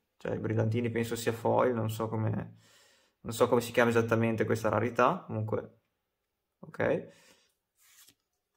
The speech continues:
Bella, cazzo. La g-, eh, la Grimro, questa si giocava assolutamente. Foil e Ultra.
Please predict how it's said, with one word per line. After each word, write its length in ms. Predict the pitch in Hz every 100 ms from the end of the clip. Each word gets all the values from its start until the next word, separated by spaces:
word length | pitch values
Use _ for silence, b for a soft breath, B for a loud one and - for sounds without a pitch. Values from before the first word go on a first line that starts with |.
| _ -
Bella, 720 | 123 131 139 127 123 123 113
cazzo. 1080 | 113 120 117 113 - - 120 117 117 - _ - - _ _ _ -
La 160 | 131 127
g-, 180 | 117
eh, 460 | 110 123 123 123 123
la 140 | 127
Grimro, 840 | 123 135 160 170 165 160 160 165 - B B _
questa 200 | 127 117
si 140 | 117
giocava 400 | 110 113 113 113
assolutamente. 960 | 110 - 113 110 123 131 160 165 170 170
Foil 1000 | - - 127 139 165 185 185 190 196 -
e 120 | 120
Ultra. 720 | 113 110 117 117 113 117 -